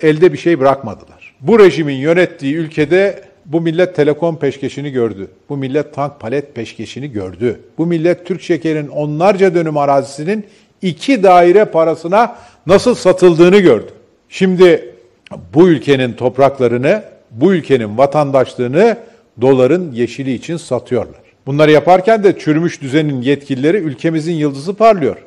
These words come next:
Bizden önce bu ülke toplu iğne üretemiyordu. Bakın şimdi neler üretiyoruz diye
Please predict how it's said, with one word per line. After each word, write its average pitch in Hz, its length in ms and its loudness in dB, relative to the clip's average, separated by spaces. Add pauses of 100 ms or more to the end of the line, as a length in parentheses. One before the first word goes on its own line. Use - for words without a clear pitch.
(140)
Bizden 151 280 0
önce 160 320 0
bu 165 80 0
ülke 160 260 -2
toplu 160 340 0
iğne 151 220 0
üretemiyordu. 139 720 0 (100)
Bakın 156 260 0
şimdi 160 320 -6
neler 156 260 2
üretiyoruz 127 600 -4
diye 202 380 2